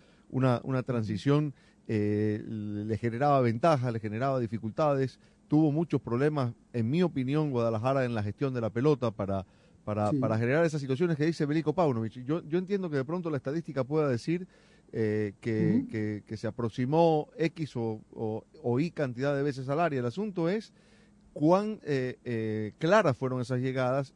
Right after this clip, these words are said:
Speaker 1: y, y cuántas de las mismas se produjeron a partir de un buen manejo de pelota. Yo no, no fue ese el
Speaker 2: Ujú.
Speaker 1: partido que vi.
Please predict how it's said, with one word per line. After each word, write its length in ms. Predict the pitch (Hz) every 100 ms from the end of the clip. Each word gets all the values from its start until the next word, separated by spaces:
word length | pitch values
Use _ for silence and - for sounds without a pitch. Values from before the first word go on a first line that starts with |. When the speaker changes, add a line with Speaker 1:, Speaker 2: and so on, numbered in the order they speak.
| -
Speaker 1:
y, 340 | 120 113 117 -
y 120 | 120
cuántas 460 | 104 156 185 185 143
de 80 |
las 100 | 127
mismas 240 | 127 170 165
se 100 | 123
produjeron 400 | 123 120 139 175
a 60 | 127
partir 440 | 110 104 139 151 - _ -
de 100 | 139
un 140 | 143
buen 140 | 151
manejo 280 | 156 143 135
de 80 | 131
pelota. 300 | 139 202 156
Yo 220 | 127 147
no, 220 | 170 160 -
no 180 | 156 147
fue 240 | 180 180
ese 140 | 139
el 60 | 127
Speaker 2:
Ujú. 40 |
Speaker 1:
partido 300 | 123 104 110
que 100 | 95
vi. 120 | 87